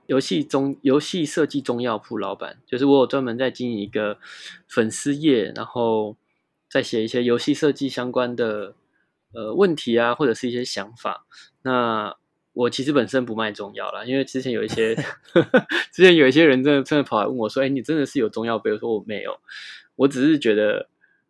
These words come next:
Speaker 1: 呃，这个听-，名字听起来还蛮有趣的，因为我觉得我自己写的东西算干货啦。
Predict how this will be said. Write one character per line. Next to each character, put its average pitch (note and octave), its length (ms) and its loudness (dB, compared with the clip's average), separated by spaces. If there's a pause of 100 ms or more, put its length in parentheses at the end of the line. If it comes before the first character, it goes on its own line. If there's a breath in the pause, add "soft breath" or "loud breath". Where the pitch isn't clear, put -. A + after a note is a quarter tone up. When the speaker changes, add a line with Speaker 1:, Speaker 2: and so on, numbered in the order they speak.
(140)
Speaker 1:
呃， A2 140 -6
这 E3+ 120 2
个 D#3 80 6
听-， C3+ 200 -4
名 B2 160 -2
字 A#2+ 80 -8
听 B2+ 160 -4
起 B2 60 -2
来 A2+ 60 0
还 G#2+ 100 -4
蛮 G#2+ 140 -4
有 G#2 100 -6
趣 - 200 -6
的， G#2+ 60 0
因 C3+ 140 2
为 B2+ 240 4 (540)
我 B2 100 0
觉 C3 100 4
得 F#3 80 8
我 F3 100 10
自 F#3+ 100 0
己 F#3 80 2
写 C3+ 140 4
的 A#2 60 6
东 C3+ 140 2
西 C#3+ 140 0
算 C3+ 260 2
干 C3 180 2
货 A#2+ 240 4
啦。 - 280 -6